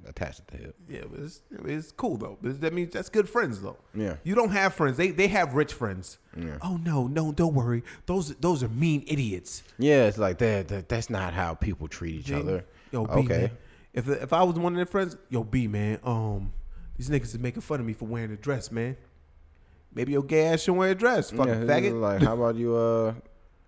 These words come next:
Speaker 1: I'm gonna need you to repeat that sentence to me. Like,
Speaker 2: Mm-hmm.
Speaker 1: what are you wearing? <laughs>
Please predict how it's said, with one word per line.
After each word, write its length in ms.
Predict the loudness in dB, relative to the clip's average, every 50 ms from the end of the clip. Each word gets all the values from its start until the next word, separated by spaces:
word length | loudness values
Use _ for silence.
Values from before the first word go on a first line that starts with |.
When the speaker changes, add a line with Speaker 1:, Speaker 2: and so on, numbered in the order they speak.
| _ _
Speaker 1:
I'm 80 | -8 -4
gonna 100 | -2 -2
need 60 | -2 -2
you 60 | -2
to 120 | -2 -2
repeat 300 | -2 -2 -2 -2 -2 0 0
that 140 | -4 -4
sentence 380 | -4 -4 -4 -2 -2 -4 -6 -8
to 80 | -10 -8
me. 280 | -6 -6 -6 -8 -8 -10
Like, 180 | -10 -10 -10 -10
Speaker 2:
Mm-hmm. 400 | -12 -14 -16 -14 -12 -8 -2 2
Speaker 1:
what 120 | 2 4
are 40 | 4
you 60 | 4
wearing? 320 | 2 0 0 -2 -6 -10 -14 -16 -8 0
<laughs> 100 | 0 0